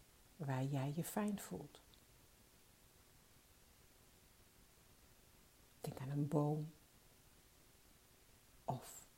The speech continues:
op het strand of waar dan ook. De plek die jij mooi vindt. Het is namelijk jouw plek.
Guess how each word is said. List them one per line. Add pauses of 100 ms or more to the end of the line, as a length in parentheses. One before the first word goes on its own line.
(480)
op
het
strand (2500)
of
waar
dan
ook. (380)
De
plek (720)
die
jij
mooi
vindt. (1000)
Het
is
namelijk
jouw
plek.